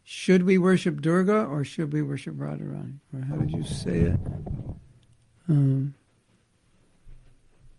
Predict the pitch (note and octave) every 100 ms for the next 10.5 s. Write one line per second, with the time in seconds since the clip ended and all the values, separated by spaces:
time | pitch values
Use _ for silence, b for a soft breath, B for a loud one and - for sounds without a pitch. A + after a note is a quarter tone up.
0 | _ _ _ _ _ _ _ _ _ _
1 | - - E3 D#3+ D#3 D3 C#3+ - E3 D3+
2 | D3+ D3 C#3 C#3 - D#3 C#3+ C#3+ C3+ D3+
3 | E3 E3+ F#3 F3+ G#3 G3+ C#3+ D3 D3 -
4 | D#3+ F3+ G#3 C#4 - G#3+ - B3 G3+ G3+
5 | F#3 D#3 D3 - G3+ C#3+ D#3+ F#3 F#3+ D3
6 | D3+ B B - - E3+ G3 F#3 F#3 -
7 | D#3 C#3+ C3+ C#3+ D#3 C#3 C3 - D#3 -
8 | D#3 F3 D#3 D3+ D#3 - C3+ b b b
9 | _ F3+ F3 F#3+ F#3 - E3+ D#3+ D3 E3
10 | E3+ D#3+ D3+ D3+ C3